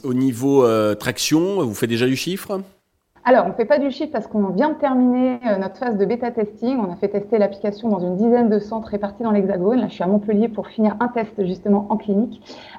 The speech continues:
Speaker 2: Euh, et, euh, donc, dans notre roadmap, on va faire nos premiers chiffres, euh, à horizon septembre-octobre. Euh, donc, c'est, c'est dans les tuyaux et du coup, cette première levée de fonds va concorder avec nos, nos premières ventes.
Speaker 1: D'accord.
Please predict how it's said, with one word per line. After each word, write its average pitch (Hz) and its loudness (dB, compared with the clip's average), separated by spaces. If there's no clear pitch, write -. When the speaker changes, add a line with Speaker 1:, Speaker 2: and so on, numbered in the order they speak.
Speaker 2:
Euh, 190 4
et, 254 6
euh, 185 0
donc, 208 2
dans 202 2
notre 208 0
roadmap, 233 2
on 196 -2
va 196 -2
faire 233 -4
nos 220 0
premiers 208 0
chiffres, 220 -8
euh, 175 -2
à 196 4
horizon 220 4
septembre-octobre. 208 0
Euh, 180 -4
donc, 170 -4
c'est, 240 2
c'est 220 2
dans 202 2
les 202 4
tuyaux 214 4
et 202 6
du 180 -2
coup, - -6
cette 220 -4
première 208 0
levée 196 2
de 202 -12
fonds 226 -6
va 214 0
concorder 196 0
avec 175 -6
nos, 175 -6
nos 185 -4
premières 180 -4
ventes. - -16
Speaker 1:
D'accord. 95 -8